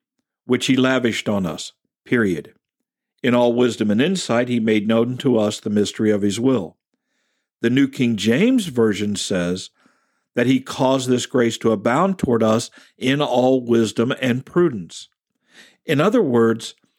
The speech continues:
there's a distinction among the translators concerning these words, "in all wisdom and insight."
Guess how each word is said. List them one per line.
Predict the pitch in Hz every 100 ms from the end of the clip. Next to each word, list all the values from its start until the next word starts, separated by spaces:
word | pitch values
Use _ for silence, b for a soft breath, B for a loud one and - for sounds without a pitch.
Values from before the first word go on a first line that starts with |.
| _ _
there's | 139 127
a | 127
distinction | 120 117 - 185 208 - 208 190
among | 156 147 156 151
the | 151
translators | - 156 156 127 120 107 101 104 107 - _ _ _ -
concerning | 135 123 147 147 156 139
these | 147 143
words, | 131 113 110 107 - -
"in | 127 139
all | 123 120 120
wisdom | 117 117 - 139
and | 113
insight." | 123 135 - 95 87